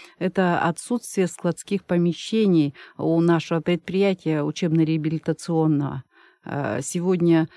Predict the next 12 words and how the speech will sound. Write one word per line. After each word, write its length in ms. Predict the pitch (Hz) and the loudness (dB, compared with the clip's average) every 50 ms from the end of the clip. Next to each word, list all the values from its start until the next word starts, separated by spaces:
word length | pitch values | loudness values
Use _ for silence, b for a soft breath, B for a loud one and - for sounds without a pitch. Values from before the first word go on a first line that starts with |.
| b b b | b b b
э, 160 | - - 143 | -10 -8 -8
Всероссийское 580 | 151 - 196 180 170 - - 185 175 - - 185 | -4 -2 0 -2 0 -2 -4 -6 -4 0 0 0
общество 280 | 185 165 - - 185 | 0 0 -2 -6 -6
слепых, 420 | 165 - 175 170 160 - 226 226 - - | -6 -4 -4 -6 -4 -2 -4 -4 -4 -4
э, 560 | 170 135 139 151 147 143 143 143 135 113 131 120 | -6 -4 -4 -4 -4 -4 -4 -6 -6 -6 -8 -8
в 160 | 135 143 147 | -8 -8 -4
рамках 380 | 165 180 180 175 170 - 170 156 - | 0 2 2 2 2 0 -4 -6 -4
инвестиционного 920 | - 165 170 170 156 - - 185 - - - 185 180 180 170 165 160 151 | -2 -2 0 -2 -2 -4 -8 -10 -8 -4 0 0 2 2 2 2 2 0
проекта, 640 | 147 - - 165 175 208 262 277 _ - 165 147 - b b b b b | -2 -2 -2 -2 -2 -2 -2 -4 _ -4 -4 -4 -6 b b b b b
э, 260 | - - 131 - - | -10 -8 -6 -6 -4
помогает 640 | 147 - 180 170 175 180 175 196 202 220 220 202 _ | -2 0 2 2 2 2 2 2 2 2 2 0 _
приобрести 760 | - 165 170 170 156 180 160 165 - - - - 202 196 180 | -2 -2 -2 0 -2 -2 -4 -6 -6 -8 -6 -2 -2 -2 -2